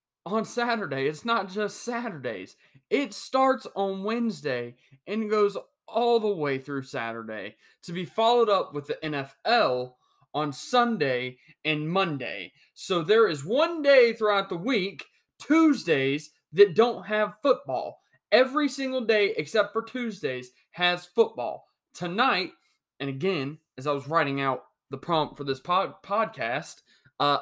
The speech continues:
Appalachian State beat Georgia State forty-two to seventeen. So, so you go, Appalachian State. You, you have a winning record. You do that. Pop off, sis. But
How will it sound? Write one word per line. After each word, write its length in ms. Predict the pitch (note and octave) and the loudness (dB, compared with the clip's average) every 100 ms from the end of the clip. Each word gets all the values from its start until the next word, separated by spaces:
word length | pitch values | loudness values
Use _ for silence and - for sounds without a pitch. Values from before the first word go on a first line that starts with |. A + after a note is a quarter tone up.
| D#3 | 4
Appalachian 500 | G#3 A#3 G3+ F3+ D#3 | 2 4 0 -2 -10
State 540 | - A3+ F#3+ F3+ - _ _ _ _ | -2 0 2 0 -8 _ _ _ _
beat 200 | C#3+ F3 | -8 -4
Georgia 320 | C#3+ A#3 A3 | 2 2 2
State 580 | D#3 - D#3 C3+ D#3 - _ _ - | -8 -2 0 2 0 -4 _ _ 0
forty-two 400 | G#3 A3+ A3 A3 | 4 4 2 -6
to 100 | G#3 | -6
seventeen. 540 | G#3+ A#3+ A3+ B3+ G#3+ | -4 -2 -2 -6 -8
So, 340 | C#3 F3 E3+ C3+ | -6 -4 -4 -4
so 160 | - | -8
you 280 | F3+ A3 C#4+ | -8 -6 -2
go, 200 | C4 A#3 C#3 | 0 2 0
Appalachian 580 | C3+ B2+ A2 A#2 A#2 | -4 -4 -6 -6 -12
State. 280 | A2+ C3 B2+ | -10 -8 -8
You, 420 | C3 F3 B3 B3+ B3+ _ - | -8 -6 -6 -8 -12 _ -4
you 300 | F3+ D4+ D4 | 4 4 4
have 280 | A#3+ G3+ D3+ | 0 0 0
a 40 | |
winning 340 | C3+ B2 A#2 | -2 -4 -6
record. 420 | G2 F2 - - - _ | -6 -6 -8 -18 -18 _
You 240 | D3 A#3 G#3+ | -4 -4 -2
do 220 | G3 C#3 | -2 -2
that. 280 | C#2+ D2 - | -4 -8 -2
Pop 280 | F3+ F3+ | -2 0
off, 180 | A2 D2 | -4 -6
sis. 400 | - F2 - - _ _ - - | -8 -8 -8 -14 _ _ -2 8
But 300 | B3 E3+ | 10 8